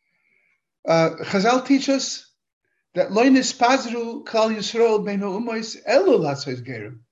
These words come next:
The reason that before Mashiach will be dispersed, the Jewish nation will be dispersed, over all the nations of the world, it's just the opposite to accept Gerim.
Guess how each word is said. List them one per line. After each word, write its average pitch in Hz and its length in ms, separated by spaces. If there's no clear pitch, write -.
The 151 80
reason 240 340
that 208 140
before 214 360
Mashiach 202 500
will 180 180
be 190 200
dispersed, 214 580
the 165 80
Jewish 226 340
nation 220 340
will 185 120
be 175 100
dispersed, 180 600
over 180 120
all 247 240
the 254 100
nations 262 340
of 233 120
the 233 80
world, 220 440
it's 165 120
just 233 240
the 220 240
opposite 277 500
to 208 120
accept - 600
Gerim. 123 440